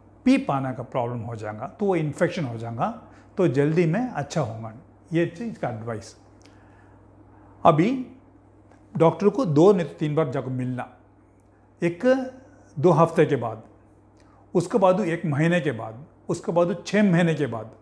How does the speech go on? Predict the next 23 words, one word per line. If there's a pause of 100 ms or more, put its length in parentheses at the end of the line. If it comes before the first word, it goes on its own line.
उसके
बाद
एक
साल
के
बाद, (540)
तब
तक
ये
एडवाइस
भी
फॉलो
कर
लो,
कोच
करना। (960)
ये (180)
आनानी
से
देखना
तो
क्या
करना,